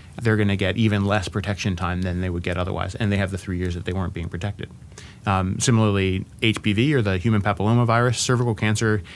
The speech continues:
if we try to protect from that as a child at, say, eleven years old, you need two shots of H P V. But the later, the longer you wait, the more, more likely it is that you'll need a full three-shot course. And again,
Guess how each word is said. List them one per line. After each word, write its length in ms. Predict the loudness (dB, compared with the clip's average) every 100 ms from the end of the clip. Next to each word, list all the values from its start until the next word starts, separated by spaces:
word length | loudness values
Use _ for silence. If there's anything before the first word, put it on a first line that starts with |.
| -20 -20 -20 -6
if 180 | -4 2
we 180 | 4 4
try 200 | 4 2
to 80 | 2
protect 320 | 0 -2 0
from 160 | 2
that 200 | 4 2 2
as 180 | 0 0
a 80 |
child 720 | -2 2 2 4 2 0 -2 -4 -2
at, 360 | 0 0 -2
say, 160 | -2 0
eleven 340 | 4 4 4
years 220 | 2 2
old, 320 | 2 2 2 0 -10 -18 -8
you 140 | 0 2
need 220 | 2 0
two 160 | 0
shots 360 | 0 0 -4 -4
of 140 | -6 -4
H 160 | -4 -2
P 100 | -2
V. 240 | -2 -2 -4 -10 -18 -4
But 120 | 0
the 100 | 2
later, 400 | 4 4 4 2
the 120 | 2
longer 360 | 2 2 2 2
you 160 | 2 2
wait, 320 | 2 0 -2
the 100 | 0
more, 520 | 2 4 2 2 -2
more 320 | -6 0 2 4
likely 300 | 2 2 0
it 60 |
is 140 | 0 -2
that 140 | -2
you'll 120 | 0
need 180 | 0 0
a 60 | -2
full 220 | -2 -4
three-shot 480 | 0 0 0 -2 -2
course. 420 | 0 0 -2 -4
And 300 | 0 2 2
again, 500 | 0 0 0 -2 -4